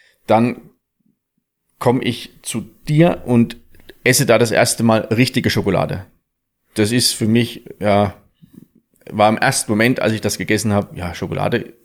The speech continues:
kenn ich anders. Was ist da der Unterschied oder was,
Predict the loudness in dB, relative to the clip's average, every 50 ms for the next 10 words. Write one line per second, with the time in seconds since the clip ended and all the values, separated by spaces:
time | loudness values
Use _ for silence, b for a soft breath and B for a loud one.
0 | _ _ -6 -4 -4 -4 -4 -6 -6 -8 -8 -10 -10 -14 -16 _ _ _ _ _
1 | _ B B B B B B B B B B B B B _ _ _ _ _ _
2 | _ _ _ _ 0 0 2 2 2 2 2 2 2 2 2 4 4 4 4 4
3 | 2 2 2 2 2 0 0 2 2 4 4 4 2 2 0 -8